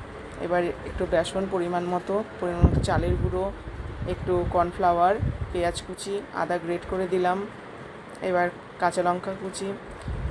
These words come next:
কিছুটা কাসুরি মেথি, আর লাল লঙ্কার গুঁড়ো, একটু গরম মশলা, একটু কালো জিরে, একটু জিরে, আর বাড়িতে যে মশলা করেছিলাম আমি জিরে, ধনে আর শুকনো লঙ্কা, সেটা একটু দিয়ে দিলাম,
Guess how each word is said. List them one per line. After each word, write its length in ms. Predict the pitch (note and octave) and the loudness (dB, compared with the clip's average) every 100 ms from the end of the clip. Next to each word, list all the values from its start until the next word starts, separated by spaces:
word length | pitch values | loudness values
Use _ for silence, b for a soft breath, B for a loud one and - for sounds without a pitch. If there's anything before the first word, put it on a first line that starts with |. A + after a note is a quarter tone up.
| - - | -6 -6
কিছুটা 300 | G3 G3 G3 | -4 0 0
কাসুরি 400 | F#3+ F3+ G3 F#3 | 2 2 2 -2
মেথি, 420 | F#3+ F#3 F#3 A3 D4 - - - - - - - - - - - | 0 -2 -2 -4 -4 -10 -14 -12 -12 -12 -12 -14 -14 -14 -12 -2
আর 220 | E3+ E3 D#3+ - - - F#3+ | 2 2 0 -8 -8 -6 2
লাল 200 | F#3 F3 | 4 6
লঙ্কার 360 | F3+ F3+ F#3+ | 2 2 0
গুঁড়ো, 340 | F#3 F3+ F#3 A3 - - - - - | 0 0 0 0 -4 -4 -4 -2 -4
একটু 220 | F3+ F3+ | -2 2
গরম 280 | F3 E3 F3 | 4 4 4
মশলা, 440 | F3+ F3+ F#3 F#3 F#3 - | 0 -2 0 0 -2 -6
একটু 460 | E3+ - F3 E3+ E3 | -10 -6 -4 -2 0
কালো 260 | E3+ D#3+ F3 | 2 2 0
জিরে, 460 | F#3 F3+ F3+ F#3 F#3 | -2 0 2 0 -4
একটু 200 | D#3 - E3 | -10 -4 -4
জিরে, 500 | - E3+ E3+ F3 F#3+ - - - - - - - - - - - | -2 -2 0 0 0 0 0 2 0 0 -4 -2 0 2 4 6
আর 160 | E3 E3 | 6 6
বাড়িতে 320 | E3+ E3 - | 4 4 0
যে 100 | F3+ | -2
মশলা 320 | F3+ E3 - | 0 0 0
করেছিলাম 460 | F3+ F#3 F3+ G3 G3 | 2 4 2 2 0
আমি 180 | F#3 G3+ | 0 0
জিরে, 280 | G3 F#3 F3 | 0 4 4
ধনে 280 | F3 F3+ F3 | 2 -2 -2
আর 60 | |
শুকনো 260 | F3 E3+ F3 | -2 -2 -2
লঙ্কা, 280 | E3+ F3+ A#3 | -2 -2 -2
সেটা 240 | A3+ F#3 | -2 0
একটু 180 | E3+ - | 0 0
দিয়ে 180 | F3+ F3 | 4 6
দিলাম, 320 | E3+ E3+ G3 | 6 6 6